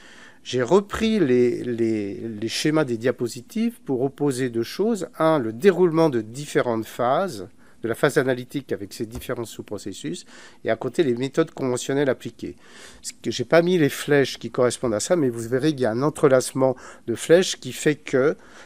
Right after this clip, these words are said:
eh bien, la conclusion, c'est qu'il faut faire une analyse de risque de toute cette étape afin d'en vérifier les causes potentielles d'erreur et d'y appliquer des contrôles de qualité pour valider l'ensemble du processus. À chaque processus,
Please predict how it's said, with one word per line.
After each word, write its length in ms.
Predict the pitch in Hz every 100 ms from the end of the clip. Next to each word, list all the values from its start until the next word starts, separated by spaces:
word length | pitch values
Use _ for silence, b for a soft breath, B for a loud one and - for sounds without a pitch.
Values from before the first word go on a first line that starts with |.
| B -
eh 80 | 120
bien, 180 | 127
la 100 | 123
conclusion, 540 | 117 147 123 117 117 180
c'est 160 | -
qu'il 140 | 123 170
faut 160 | -
faire 240 | 127 - 120
une 140 | 117
analyse 440 | 156 185 175 160 127
de 100 | 135
risque 400 | 131 131 - 98
de 120 | 113
toute 520 | - - 208 208 - b b
cette 300 | - - -
étape 440 | - 170 180 -
afin 560 | - 127 - - 135 117 B B B B -
d'en 220 | 113 120
vérifier 720 | 117 135 135 - - 135 127 b b b b
les 180 | 113 120
causes 340 | - 160 151
potentielles 640 | - 143 - 127 - 127 113
d'erreur 500 | 117 110 139 180 -
et 240 | - 147 147
d'y 180 | 127 135
appliquer 480 | 135 - 123 170
des 100 | 156
contrôles 520 | 120 - 156 - 143 127
de 80 |
qualité 480 | 113 - 113 107 156
pour 200 | 156 117
valider 440 | 107 135 127 117 139
l'ensemble 360 | 127 - 123
du 80 | 110
processus. 720 | - 110 - - - - - - - B B B B B -
À 60 |
chaque 260 | 104 196 190
processus, 800 | 175 160 151 139 220 285 277